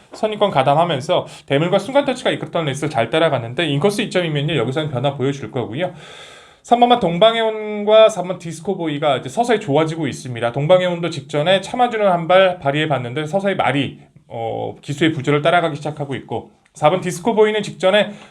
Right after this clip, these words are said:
모래를 안 맞기 위해서 좀 그런 부분들을 세심하게 신경을 쓰다 보니까 제대로 추진을 못했는데 계속해서 말이 좋아지고 있으니까 여기서는 실전 변화가 가능해요. 자, 일 경주는 육 번마 클레어 베스트를 필두로 일 번,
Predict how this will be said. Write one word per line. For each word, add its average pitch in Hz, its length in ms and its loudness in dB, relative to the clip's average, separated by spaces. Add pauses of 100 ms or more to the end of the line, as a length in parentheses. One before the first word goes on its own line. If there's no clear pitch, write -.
(100)
모래를 196 260 6
안 127 160 4
맞기 233 300 0
위해서 185 480 2
좀 160 460 -8 (420)
그런 233 300 4
부분들을 202 400 0
세심하게 240 540 -2
신경을 277 340 2
쓰다 214 260 0
보니까 151 280 -4
제대로 156 280 -4
추진을 208 300 -6
못했는데 135 640 -4 (320)
계속해서 202 480 2
말이 147 180 4
좋아지고 147 400 0
있으니까 131 420 -6
여기서는 127 340 -4
실전 220 320 -4
변화가 139 240 0
가능해요. 127 540 -6 (280)
자, - 120 0
일 190 120 6
경주는 226 300 2
육 160 100 -2
번마 190 200 0
클레어 247 300 0
베스트를 175 420 -4
필두로 175 460 0
일 220 220 -4
번, 151 360 0